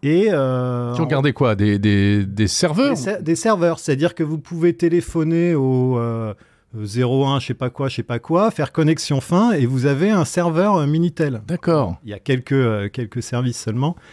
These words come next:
Speaker 1: Et, euh, et je suis pas sûr que, voilà, on, on puisse, euh, on puisse être très, très nombreux sur les, sur ces serveurs-là. Donc, il y a quand même une communauté. Euh, néanmoins, moi, quand j'ai commencé le, le projet il y a un an, un an et demi,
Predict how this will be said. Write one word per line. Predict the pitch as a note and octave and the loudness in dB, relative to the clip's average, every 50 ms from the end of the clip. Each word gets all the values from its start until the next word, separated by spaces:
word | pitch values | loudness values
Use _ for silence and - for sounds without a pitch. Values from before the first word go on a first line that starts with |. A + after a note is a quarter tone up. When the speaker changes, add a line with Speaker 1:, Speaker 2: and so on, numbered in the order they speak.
| - - - - _ _ _ | -20 -20 -20 -20 _ _ _
Speaker 1:
Et, | - B2 A#2+ A#2+ | -2 0 2 2
euh, | A#2 A#2 A2+ A2 A2 G#2+ G#2+ G#2 G#2 G#2 G#2 G2+ | 2 2 2 2 0 0 0 -2 -2 -2 -4 -4
et | G#2 | -4
je | G#2 | -4
suis | - - - | -6 -4 -2
pas | - A2+ | -2 0
sûr | G#2+ - D3+ C#3 - | 2 2 0 0 0
que, | - C3+ | 2 2
voilà, | A#2+ A#2 B2+ C3 C3 A#2 | 2 4 4 4 4 2
on, | G#2 G#2+ G#2+ A2 B2 B2 | 2 0 -2 -2 -2 -2
on | A2 - | -4 -4
puisse, | - - C3+ B2+ - - | -4 -8 -8 -8 -6 -4
euh, | A#2+ A2 G#2 G#2 A2 A2+ A#2 A#2 - D#3 | -4 -2 -2 -2 -4 -4 -6 -6 -6 -6
on | C#3+ A2 | -6 -6
puisse | G#2+ - - - - | -6 -6 -10 -10 -8
être | A#2 - | -8 -8
très, | - - C3+ | -8 -8 -10
très | B2+ - - C3+ | -8 -4 -2 0
nombreux | B2+ B2+ A#2+ A#2 A2 C3+ | 2 2 2 2 0 0
sur | C3 B2+ - - A2+ | -2 -2 -4 -4 -4
les, | G#2 G#2+ G#2 G2+ - - - - - - _ _ | -4 -2 -4 -4 -6 -10 -18 -20 -20 -20 _ _
sur | - - A#2+ | -10 -10 -8
ces | - B2 | -6 -6
serveurs-là. | A#2 - - A#2+ A#2 A#2 A#2 A2+ B2 D3 F#3+ A3 G#3+ _ - _ _ _ _ _ | -6 -4 -2 -2 -2 0 0 0 0 0 0 -2 -4 _ -16 _ _ _ _ _
Donc, | - B2 B2+ C3 - - | -4 -2 -2 -2 0 -2
il | |
y | D#3+ | -2
a | D3+ | -2
quand | - E3 E3 | 0 0 2
même | G3 A#3 B3 A3+ | 2 4 4 4
une | G#3+ G3 | 2 2
communauté. | - - F3 F3+ F#3 F#3 F#3 F3 - - D3 C3+ B2 A2+ - _ _ - | 2 0 2 2 2 2 2 2 0 0 -2 -4 -4 -8 -14 _ _ -4
Euh, | B2 A#2+ A#2+ A#2 A2+ | -2 -2 0 0 2
néanmoins, | A#2+ C3+ D#3+ F3 F3 F3 F3 F3 F3+ F3+ F3+ F3+ | 2 2 4 4 4 4 4 4 4 4 4 2
moi, | E3+ C#3+ B2 | 2 0 -2
quand | - - D3 | -4 -4 -6
j'ai | B2 B2 C3 | -4 -6 -6
commencé | - - D#3 D3+ D3 C#3 - - - E3 D#3 | -6 -4 -4 -4 -4 -6 -6 -4 -2 0 2
le, | C#3 A#2+ A#2 A2+ A#2 | 2 2 0 0 0
le | A2+ A#2+ A#2 | -2 -4 -6
projet | - - C#3 C3 A2+ A2+ C#3 C#3+ | -6 -8 -6 -6 -4 -2 -2 0
il | C3+ | 0
y | A#2+ A2+ | 0 0
a | A2 A2 | -2 -2
un | G#2+ G#2 G#2 G#2 G#2 G#2 G#2 G#2 G#2 G#2 G#2 A2 G#2 A2 B2 B2+ C3 | -2 -4 -4 -4 -4 -6 -6 -6 -8 -8 -8 -6 -4 -2 0 0 0
an, | C3+ C3+ C3+ C3 B2+ A#2+ | 0 0 0 0 0 0
un | A#2 A2+ A2 A2 A2+ A2+ | 0 0 0 -2 -2 0
an | A#2 | 0
et | A#2+ B2 | 0 2
demi, | B2 C3+ D3+ F#3+ A#3 A#3 | 2 4 4 4 2 0